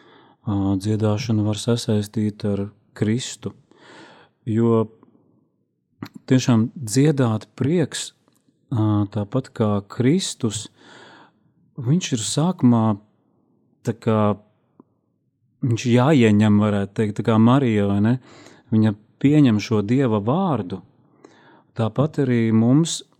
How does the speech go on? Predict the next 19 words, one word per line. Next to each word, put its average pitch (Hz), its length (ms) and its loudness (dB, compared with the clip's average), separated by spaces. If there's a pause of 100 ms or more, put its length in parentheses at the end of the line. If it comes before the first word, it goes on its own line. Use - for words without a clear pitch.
(640)
ā, 107 480 0
ir 113 240 -4
jāpieņem 104 640 -2
sevī 107 560 -2 (300)
šo 101 720 -2 (440)
ideju 113 460 0
par 101 240 -6
dziedāšanu. 98 880 -2
Ā, - 800 -12 (300)
ir 120 200 2
jānotic 160 540 2
tiešām, 123 580 0
ka 107 220 -2 (500)
Dievs 123 380 0
tev 104 200 -2
ir 104 80 -2
kaut 104 280 -2
ko 110 240 0
devis, 120 540 -2